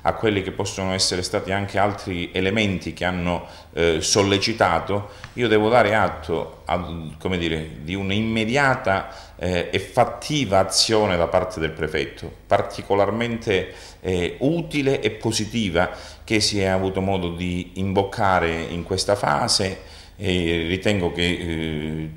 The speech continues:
tutti i passaggi che sono stati fatti, ad iniziare da quello di oggi,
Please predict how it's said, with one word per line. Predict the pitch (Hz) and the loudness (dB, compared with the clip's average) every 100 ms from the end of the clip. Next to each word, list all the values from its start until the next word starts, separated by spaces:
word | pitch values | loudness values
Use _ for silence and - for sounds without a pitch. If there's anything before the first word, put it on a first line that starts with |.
| - | -10
tutti | 104 101 | -8 -6
i | 113 | -2
passaggi | 87 - 98 90 | 0 2 2 2
che | 82 | -2
sono | 87 85 | -2 -2
stati | 87 82 | -2 -2
fatti, | 85 90 - 78 78 - - | 2 0 0 -8 -10 -16 -2
ad | 82 82 80 | 2 4 2
iniziare | 92 90 - 98 | -2 0 4 4
da | 85 | 4
quello | 82 98 87 | 2 2 2
di | 80 85 | 0 4
oggi, | 95 80 78 85 78 | 4 2 -2 -4 -6